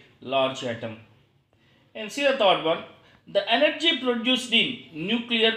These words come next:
power plants uses this fusion technology. In experimental in power plants uses this fusion technology.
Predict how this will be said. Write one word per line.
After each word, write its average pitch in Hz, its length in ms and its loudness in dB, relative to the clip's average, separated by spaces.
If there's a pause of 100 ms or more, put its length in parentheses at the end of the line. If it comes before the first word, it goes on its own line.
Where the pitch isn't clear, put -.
power 185 220 2
plants 180 640 2 (340)
uses 190 480 -4
this 160 320 -4 (340)
fusion 160 400 -6
technology. 151 840 -4 (840)
In 214 140 -10
experimental 294 840 0
in 233 220 0
power 233 300 2
plants 233 480 0
uses 208 400 -4
this 180 420 -2 (400)
fusion 160 480 -6
technology. 127 720 -8